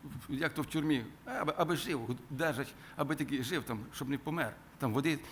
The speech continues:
води, хліба якого дадуть, чи що. Що він думав? Він думав, може, щоб такі води, може, щоб, ну, одежа, я знаю, яка там в нього там була, одежа та, я думаю, теж, може, яку одежу спеціально давали. Так, є такі, е, ну, було таке время, і, може, зараз десь за границею є такі, що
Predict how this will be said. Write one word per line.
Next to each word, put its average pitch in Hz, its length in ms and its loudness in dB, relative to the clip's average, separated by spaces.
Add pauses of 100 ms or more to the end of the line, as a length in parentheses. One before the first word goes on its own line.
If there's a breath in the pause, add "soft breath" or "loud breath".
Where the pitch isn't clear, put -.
(140 loud breath)
води, 143 240 4
хліба 143 280 2
якого 139 200 0
дадуть, 131 280 0 (320 loud breath)
чи 143 120 -4
що. 135 200 -4 (640 loud breath)
Що 240 180 4
він 196 120 4
думав? 127 300 4
Він 262 120 4
думав, 269 200 6
може, 247 180 6
щоб 214 120 -2
такі 208 160 6
води, 185 400 6 (200 loud breath)
може, 202 240 6
щоб, 190 180 4 (960 loud breath)
ну, - 100 4
одежа, 190 300 8
я 175 80 8
знаю, 175 180 6
яка 175 180 4
там 170 120 2
в 170 40 4
нього 160 160 6
там 147 140 6
була, 156 220 6
одежа 165 300 4
та, 151 140 4
я 147 160 4
думаю, 156 200 4
теж, 175 180 0
може, 156 200 4
яку 147 140 2
одежу 143 260 4
спеціально 202 360 0
давали. 220 320 0 (360 loud breath)
Так, 175 220 0
є 165 120 -2
такі, 160 320 2
е, 139 60 2 (680 loud breath)
ну, 165 160 8
було 160 160 2
таке 165 220 0
время, 160 260 6
і, 139 300 6
може, 143 240 4
зараз 170 180 4
десь 170 120 0
за 151 80 0
границею 156 340 2
є 156 60 2
такі, 147 180 0
що 139 180 -2